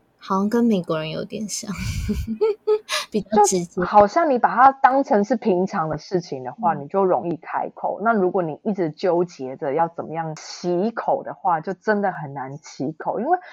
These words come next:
Speaker 2: 我后来发现德国同事的态度都是，啊，你这好像错了，就是他们完全就不想了，他们就经过大脑，就会很直觉的就从口蹦出来。
Speaker 1: 嗯。
Speaker 2: 所以如果我也能够做到这样子的话，我就不会觉得有什么好难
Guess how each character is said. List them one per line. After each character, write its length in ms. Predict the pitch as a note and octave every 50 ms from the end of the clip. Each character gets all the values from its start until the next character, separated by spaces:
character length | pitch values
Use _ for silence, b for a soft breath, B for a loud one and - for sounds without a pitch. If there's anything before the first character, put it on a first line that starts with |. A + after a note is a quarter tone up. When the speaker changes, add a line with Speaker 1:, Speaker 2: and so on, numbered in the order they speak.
| B B B -
Speaker 2:
我 80 | F#3+
后 160 | F3+ - - D4+
来 120 | B3+ A#3
发 180 | A3+ A#3+ G#3+ A3
现 300 | A3 A#3+ A#3 G#3+ G3+ G3+
德 160 | G#3 F#3+ F3
国 160 | E3+ F3 E3
同 240 | E3 G3 E3 D3 D3+
事 180 | D#3+ - - F#3
的 120 | E3 E3+
态 220 | - - F#3+ E3 D3+
度 160 | - E3 D3+
都 120 | F3 F3
是， 220 | F3+ G3 F#3 F3 F3 b b b b b b _
啊， 100 | - G4
你 180 | F#4 E4 A#3+ G#3
这 140 | A3+ F#4 F4
好 160 | D4 G3 G3
像 180 | C4 D#4 D4+
错 240 | C#4+ - - E4 C4+
了， 100 | A3+ F3+
就 80 | - D#4
是 220 | F#4 G4 - - -
他 120 | - F4+
们 160 | E4+ D4+ B3
完 180 | A3 G#3 G#3 G#3+
全 180 | A3+ G3+ G3+
就 60 | G3+ G#3+
不 140 | - A#3+
想 340 | A#3 - - G3 C3+ G#2+ -
了， 100 | - - E3
他 100 | G3 A#3+
们 140 | A#3 A3 G#3+
就 100 | A3+ A3
经 240 | A3 - A3 G#3 G3+
过 100 | G3+ F#3
大 280 | F3 - G3 D#3+ C#3
脑， 200 | C3 C#3 A2+ F2+ D3+
就 140 | - G3 F#3+
会 360 | G3 G3+ F#3+ F#3 F3 E3 - - -
很 260 | - - F3+ D#3 C#3+
直 200 | - - F3 F3
觉 180 | F3 - D3+
的 100 | C#3+ D3
就 160 | - F#3 F3 F3
从 280 | F3 - D#3+ C3+ C#3
口 320 | - - - C#3+ D3 - -
蹦 240 | - F#3+ D3 D3 D3+
出 260 | - - D3+ C#3 -
来。 220 | F#2 C#2+ D#2 - -
Speaker 1:
嗯。 300 | B3 A#3 A3+ A3+ A3+ A3+
Speaker 2:
所 180 | G#3+ A#3 C4+
以 320 | C#4+ C4+ A#3+ G#3+ F3+ - - _ _
如 160 | - G3+ G3
果 160 | - G#3+ F#3+ F3+
我 200 | D#3+ E3+ E3+ E3+
也 120 | F#3 F3
能 200 | E3+ D#3 D3 D3+
够 140 | E3+ F#3 E3+
做 220 | E3+ - F#3 E3
到 180 | E3+ E3 D#3 D3
这 100 | - F3+
样 200 | D3+ C3 - D#3+
子 100 | - F#3
的 140 | E3+ - -
话， 240 | - - F3+ - -
我 140 | D#3 F#3+ F#3
就 100 | G#3+ G#3
不 160 | G#3 F#3 E3+
会 180 | - G#3 G3 F3
觉 180 | - D#3+ C#3
得 80 | C#3+ D3
有 100 | D3+ D3
什 100 | - -
么 60 | D3
好 220 | - - - - -
难 160 | - -